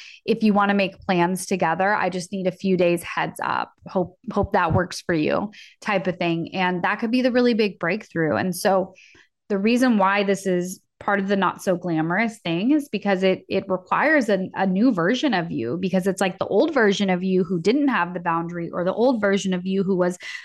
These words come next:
okay being treated like this, okay being talked to like this, okay with this behavior. You're no longer okay with it. So it's almost like, "Let me introduce you to the new, the new way. Let me introduce you to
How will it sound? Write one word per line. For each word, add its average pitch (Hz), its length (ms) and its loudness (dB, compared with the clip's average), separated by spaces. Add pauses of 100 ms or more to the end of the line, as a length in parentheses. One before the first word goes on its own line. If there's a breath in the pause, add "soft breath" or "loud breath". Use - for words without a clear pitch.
(120 loud breath)
okay 262 380 2
being 247 240 4
treated 185 320 0
like 175 240 -2
this, 165 260 -4
okay 226 320 0
being 240 220 2
talked 180 280 -4
to 196 120 -6
like 165 200 -4
this, 165 220 -8
okay 233 320 -2
with 269 200 2
this 180 180 0
behavior. 214 560 2
You're 202 220 0
no 226 160 2
longer 233 400 2
okay 202 280 -2
with 294 220 0
it. 156 140 0
So 202 140 -2
it's 185 140 -4
almost 214 300 0
like, 180 260 0 (500 loud breath)
"Let 269 180 2
me 330 120 4
introduce 269 460 4
you 226 80 4
to 214 160 0
the 190 100 0
new, 302 480 0 (320 loud breath)
the 202 80 -2
new 285 240 6
way. 196 300 4
Let 202 160 2
me 285 160 4
introduce 226 440 0
you 214 120 0
to 190 460 -2